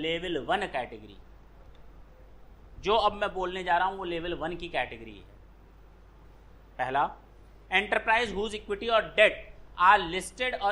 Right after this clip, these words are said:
is in the process of being listed in India। हाँ या ना? वहां मैंने बोला था listed on any stock exchange,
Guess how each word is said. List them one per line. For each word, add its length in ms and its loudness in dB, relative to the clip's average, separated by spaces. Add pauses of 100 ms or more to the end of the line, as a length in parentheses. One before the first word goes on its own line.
(100)
is 100 -8
in 120 -10
the 120 0
process 380 0
of 100 -2
being 280 -6
listed 360 -4
in 140 -4
India। 320 0 (1400)
हाँ 260 6
या 100 0
ना? 120 2 (3000)
वहां 300 8
मैंने 180 2
बोला 220 2
था 220 8 (240)
listed 760 0 (500)
on 360 2 (220)
any 260 -4 (200)
stock 520 6
exchange, 580 -14